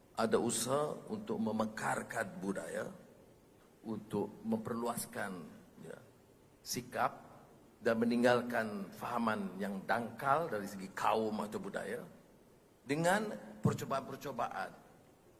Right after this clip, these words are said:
untuk memerangkap anak-anak muda dalam pemikiran yang terlalu jumud, buntu dengan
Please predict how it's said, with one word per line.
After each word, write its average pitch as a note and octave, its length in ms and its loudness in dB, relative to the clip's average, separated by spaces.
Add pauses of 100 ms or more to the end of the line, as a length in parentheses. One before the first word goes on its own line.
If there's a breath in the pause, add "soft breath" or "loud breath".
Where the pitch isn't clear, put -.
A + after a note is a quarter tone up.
(400)
untuk C#3 800 -2
memerangkap D3+ 960 2 (640)
anak-anak G#2+ 320 0
muda A2+ 360 0 (760)
dalam G2+ 320 -2 (320)
pemikiran A#2+ 560 2 (2500)
yang F#2+ 320 0 (1120)
terlalu A2+ 560 6 (640)
jumud, D3 560 2 (960)
buntu B2 640 0 (800)
dengan G2+ 400 0